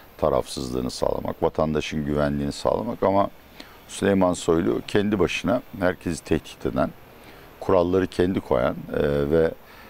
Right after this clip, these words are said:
kendisi gibi düşünmeyen herkesi, e, bir te-, bir şekilde cezalandırmaya çalışan bir karakter haline geldi.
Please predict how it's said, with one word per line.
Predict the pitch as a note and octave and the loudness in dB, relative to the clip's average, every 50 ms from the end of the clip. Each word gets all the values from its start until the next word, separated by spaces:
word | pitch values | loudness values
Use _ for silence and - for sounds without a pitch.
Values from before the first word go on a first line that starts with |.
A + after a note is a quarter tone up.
| - - - - | -20 -20 -20 -2
kendisi | - F2+ F2+ G2 F#2 - - | 0 0 0 0 -2 -4 -6
gibi | - F#2 E2+ E2 | -4 -2 -2 -2
düşünmeyen | D2 - - - G2 F#2 E2+ D2+ C#2+ C#2+ D#2 | -2 -4 -2 0 2 2 2 2 2 2 2
herkesi, | E2 F#2+ G2+ - - - C#2+ B1+ C#2 G2 | 2 0 0 -2 -4 -6 -6 -4 -2 -2
e, | B2+ G#2+ - - D2+ C#2+ C#2+ | -2 -2 0 0 2 2 0
bir | - - - | -2 -4 -4
te-, | - - E2+ | -4 -4 -4
bir | - - | -4 -6
şekilde | - D2 C2+ C#2+ D#2+ G#2 G2+ | -6 -6 -6 -2 -2 -2 0
cezalandırmaya | E2+ D#2 D2 E2 D#2+ D#2+ D#2+ D#2+ D#2+ E2 F2+ G2 F2+ | 0 2 2 2 2 2 2 0 0 0 2 2 0
çalışan | - - - C2 B1+ - - B2 - - - - - - - - | 0 0 -2 -2 0 0 0 0 0 -2 -8 -16 -18 -18 -6 -2
bir | F#2+ F2+ | -2 -2
karakter | - - - G2 F#2+ F2+ - - A#2 G2 | -2 2 2 4 4 2 2 2 4 4
haline | E2+ D2+ C2 A#1+ A#1+ A#1+ | 4 4 2 0 -2 -4
geldi. | A#1+ A#1+ B1 A#1+ A#1+ A#1+ - - - - | -4 0 0 0 -2 -2 -6 -10 -12 -14